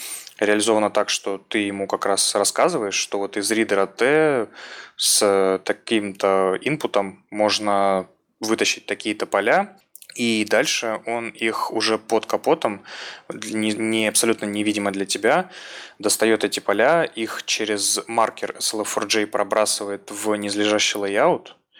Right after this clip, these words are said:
и там низлежащий лейаут уже, соответственно, из этого маркера эти поля получает и запихивает там, не знаю, в json или просто в строчку, или что-то делает.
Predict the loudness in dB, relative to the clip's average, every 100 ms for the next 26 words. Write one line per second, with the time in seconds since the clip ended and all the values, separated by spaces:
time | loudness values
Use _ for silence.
0 | -20 -20 _ -14 -6 -4 -4 -4 -4 -4
1 | -4 -4 0 0 0 -2 0 0 0 -4
2 | -2 0 0 -2 0 0 0 -2 -4 -4
3 | -2 0 0 -2 -2 -4 -4 -2 0 0
4 | -2 -2 2 2 2 -2 -2 -2 -4 -4
5 | -4 -4 -4 -6 -6 -6 -4 -2 0 0
6 | 0 -2 -6 -4 -4 -6 -6 -8 -4 -4
7 | -4 -8 -6 -6 -8 -8 -8 -4 -4 0
8 | 0 2 0